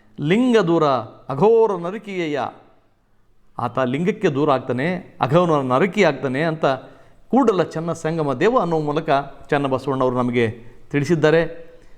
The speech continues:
ಈ ಅಜ್ಞಾನದಿಂದ ನಾವು ಹೊರಗಡೆ ಬರಬೇಕು.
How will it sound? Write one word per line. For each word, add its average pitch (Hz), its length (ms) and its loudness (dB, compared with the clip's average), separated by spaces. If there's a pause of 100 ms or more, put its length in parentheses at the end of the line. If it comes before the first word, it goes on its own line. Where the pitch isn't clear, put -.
(300)
ಈ 151 200 2
ಅಜ್ಞಾನದಿಂದ 170 680 2
ನಾವು 139 220 0
ಹೊರಗಡೆ 127 320 -2
ಬರಬೇಕು. 135 680 -2